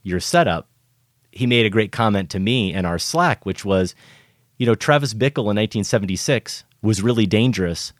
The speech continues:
but at least he was isolated. You know, I mentioned his community, if you will. It was just those other cabbies, and he has nothing in common with them, and they don't really seem to wanna hang out with him much either. But now, as Sam pointed out,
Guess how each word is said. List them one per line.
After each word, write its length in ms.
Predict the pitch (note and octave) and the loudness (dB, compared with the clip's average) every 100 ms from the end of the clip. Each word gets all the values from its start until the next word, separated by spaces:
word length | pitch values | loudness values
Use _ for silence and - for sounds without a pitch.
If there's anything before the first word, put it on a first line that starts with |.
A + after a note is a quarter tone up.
| _ | _
but 180 | F#2+ A2 | 0 0
at 60 | A#2+ | 2
least 240 | C3 - | 0 2
he 60 | A#2+ | 0
was 160 | G2+ | 0
isolated. 600 | E2 G#2+ - F#2 D#2 C#2+ - _ _ _ | 0 -2 0 -4 -6 -10 -16 _ _ _
You 100 | - | 0
know, 120 | A2+ | 2
I 80 | A2 | 4
mentioned 340 | A2 A#2+ - G#2+ | 2 0 -2 -2
his 180 | A2+ - | -2 -4
community, 720 | - A#2 G2+ A2 B2 D#3 D#3 | -4 -2 0 0 0 0 -2
if 160 | C#3+ C#3 | -4 -2
you 100 | C#3+ | 0
will. 220 | D3 D#3+ | 2 2
It 80 | C3+ | 0
was 100 | A#2+ | 0
just 160 | C3+ | 0
those 160 | B2 A2 | 0 -2
other 200 | G2 A2 | -2 -6
cabbies, 580 | - C3 C#3+ F#2 F2 - | -2 -2 -2 -4 -10 -10
and 100 | C3 | -2
he 60 | C3 | -2
has 120 | G#2+ | 0
nothing 380 | A#2+ C#3+ D#3+ D3 | 0 0 0 -2
in 100 | B2 | -2
common 360 | - C#3 C#3 | -2 0 0
with 140 | G2+ F#2+ | 0 0
them, 240 | F#2+ F#2 | 0 0
and 100 | G2+ | -2
they 100 | A2 | 0
don't 160 | B2 A#2 | 0 0
really 360 | A#2+ A2+ A2+ A2 - - - _ _ | 0 0 -2 -2 -8 -20 -20 _ _
seem 280 | - - C3 | -6 -2 2
to 80 | A#2 | 2
wanna 380 | A#2 A#2+ G#2+ F#2+ _ | 4 4 4 0 _
hang 200 | - C#3 | -2 0
out 120 | B2+ | 2
with 120 | G2+ F#2+ | 0 -2
him 200 | E3 D3 | 0 0
much 300 | F#2+ F#2 - | -2 -4 -4
either. 340 | F#3 C3 D2+ - - _ _ _ - | -2 0 -2 -4 -20 _ _ _ -6
But 280 | A#2 B2 A2 _ | 0 0 -2 _
now, 440 | G#2+ B2+ F3 A#2+ G#2 | -2 0 0 -2 -2
as 140 | G#2+ | -4
Sam 220 | - C#3 C#3 | -2 -2 0
pointed 260 | D3 B2+ | 0 0
out, 160 | D#3 | 0